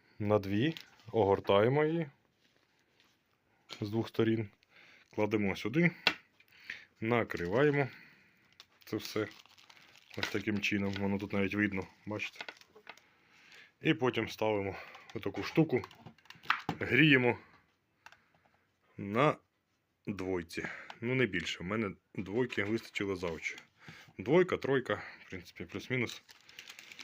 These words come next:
На таких обертах, як то кажуть, прогріваємо з однієї сторони, перевертаємо на іншу сторону, прогріваємо іншу сторону. Ну, на протязі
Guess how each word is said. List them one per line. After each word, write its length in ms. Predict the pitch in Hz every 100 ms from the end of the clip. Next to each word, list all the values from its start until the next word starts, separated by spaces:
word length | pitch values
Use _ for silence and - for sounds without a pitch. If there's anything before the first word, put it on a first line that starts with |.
| - - -
На 120 | 101
таких 380 | 101 - 98 -
обертах, 440 | 110 101 104 - - -
як 100 | 98
то 140 | 90 92
кажуть, 320 | 98 92 - - - _ _ _ - - - _
прогріваємо 640 | _ 107 95 104 104 95 87
з 60 |
однієї 300 | 92 120 165
сторони, 460 | 135 - 123 123 113 -
перевертаємо 720 | 98 98 95 - 92 87 87
на 60 | 92
іншу 220 | 165 156
сторону, 340 | - 127 117 101
прогріваємо 560 | 98 90 98 95 90
іншу 340 | 131 160 - - _ _
сторону. 420 | - - 117 113 160
Ну, 160 | 202 - -
на 80 | 110
протязі 420 | 104 120 110 98